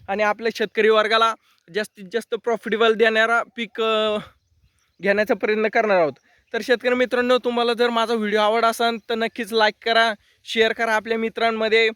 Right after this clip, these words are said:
अ, काही विचारायचं असेल तर कमेंट करा, बी लागत असेल तर कमेंट करा आणि आपल्या चॅनलला नक्कीच सबस्क्राईब करा,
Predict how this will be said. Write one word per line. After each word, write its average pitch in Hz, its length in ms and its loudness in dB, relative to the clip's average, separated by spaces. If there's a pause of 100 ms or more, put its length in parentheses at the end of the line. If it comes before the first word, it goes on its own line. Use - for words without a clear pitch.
(360)
अ, 185 60 -4 (680)
काही 226 120 4
विचारायचं 226 440 0
असेल 220 280 -2
तर 226 100 -4
कमेंट 220 280 -2
करा, 220 240 4
बी 208 200 -2
लागत 220 280 0
असेल 220 280 -4
तर 359 100 -8
कमेंट 220 260 -4
करा 214 280 2 (380)
आणि 208 200 0
आपल्या 214 300 0
चॅनलला 240 380 0
नक्कीच 233 360 -4
सबस्क्राईब 220 360 -2
करा, 160 260 -2